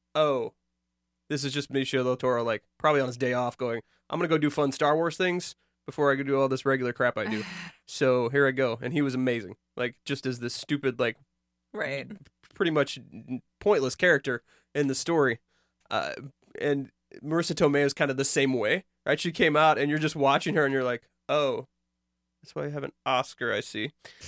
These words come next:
Speaker 1: Um,
Speaker 2: <laughs>
Speaker 1: and not that any, uh, you know, it, 'cause
Speaker 2: Yeah, I
Speaker 1: Alexis
Speaker 2: mean,
Speaker 1: Bledel
Speaker 2: the
Speaker 1: is
Speaker 2: performing
Speaker 1: amazing.
Speaker 2: on this show is
Speaker 1: And everybody's amazing,
Speaker 2: amazing.
Speaker 1: but you just gotta see that there's a, there's kind of a different thing. And I don't know what it is
Speaker 2: Yeah,
Speaker 1: between
Speaker 2: I wouldn't even say it's a different caliber of,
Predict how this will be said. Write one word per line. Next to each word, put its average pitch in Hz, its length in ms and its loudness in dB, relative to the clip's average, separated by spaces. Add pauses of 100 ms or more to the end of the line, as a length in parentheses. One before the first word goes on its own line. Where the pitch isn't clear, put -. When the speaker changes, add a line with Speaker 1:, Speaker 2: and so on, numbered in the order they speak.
(140)
Speaker 1:
Um, 135 360 2 (400)
Speaker 2:
<laughs> - 440 -6
Speaker 1:
and 196 100 0
not 220 160 4
that 202 200 4 (140)
any, 196 220 6
uh, 165 60 4
you 139 280 0
know, 151 220 2
it, 151 180 -4
'cause 196 220 2
Speaker 2:
Yeah, 233 200 6
I 190 60 2
Speaker 1:
Alexis 226 240 6
Speaker 2:
mean, 240 80 2
Speaker 1:
Bledel 208 80 8
Speaker 2:
the 233 160 8
Speaker 1:
is 196 80 6
Speaker 2:
performing 170 320 4
Speaker 1:
amazing. - 240 4
Speaker 2:
on 254 140 4
this 202 160 -4
show 175 400 2
is 175 240 0
Speaker 1:
And 170 100 -2
everybody's 185 460 2
amazing, 156 160 2 (320)
Speaker 2:
amazing. 143 100 -4
Speaker 1:
but 147 140 2
you 160 100 -4
just 156 260 -4
gotta 147 200 2
see 147 260 0
that 135 220 -2
there's 131 240 -2
a, 123 200 -2 (460)
there's - 140 -20
kind 170 120 -2
of 156 80 -4
a 131 40 -4
different 127 340 -6
thing. 98 220 -6
And 107 80 -2
I 151 80 2
don't 196 100 2
know 185 80 0
what 143 220 0
it 131 80 -4
is 135 240 0
Speaker 2:
Yeah, 302 220 0
Speaker 1:
between 262 180 2
Speaker 2:
I 330 100 2
wouldn't 427 300 -2
even 262 220 -2
say 185 160 -2
it's 196 120 -8
a 175 40 -14
different 160 320 -10
caliber 147 520 -6
of, 139 380 -6